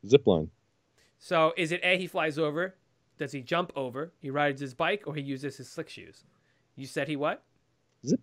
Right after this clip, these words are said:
Speaker 1: zip line. What, what did you say? Fly over?
Speaker 2: Flies over, jumps over, rides his bike. Right. No, you got it. It's, he flies
Speaker 1: Yeah.
Speaker 2: over. It's a zip
Speaker 1: Yeah,
Speaker 2: line, right?
Speaker 1: flies,
Speaker 2: Yeah.
Speaker 1: flies over, zip line.
Speaker 2: Flies over.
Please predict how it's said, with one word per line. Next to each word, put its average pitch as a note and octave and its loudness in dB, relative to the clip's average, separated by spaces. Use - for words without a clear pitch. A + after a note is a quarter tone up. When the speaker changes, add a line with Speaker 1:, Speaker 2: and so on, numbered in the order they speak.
Speaker 1:
zip B2+ 2
line. E2 4
What, A#2+ 8
what C3 10
did E3 6
you G3 8
say? A#3+ 10
Fly G2+ 8
over? D4+ 12
Speaker 2:
Flies C#4+ 10
over, F#3 6
jumps D3+ -2
over, D3 0
rides C3+ 0
his B2+ -10
bike. B2+ -2
Right. G2+ -8
No, C3 -2
you D#3+ 2
got A#2 0
it. A#2 -8
It's, - -14
he D#3+ -2
flies D3+ 6
Speaker 1:
Yeah. F#3+ 10
Speaker 2:
over. G2 -8
It's A2 -8
a B2+ -6
zip A#2+ -6
Speaker 1:
Yeah, - 6
Speaker 2:
line, A1 -4
right? - -14
Speaker 1:
flies, F3 12
Speaker 2:
Yeah. E3+ 4
Speaker 1:
flies E3 6
over, D2 8
zip G2+ 2
line. - -14
Speaker 2:
Flies F#3+ 6
over. E3+ 6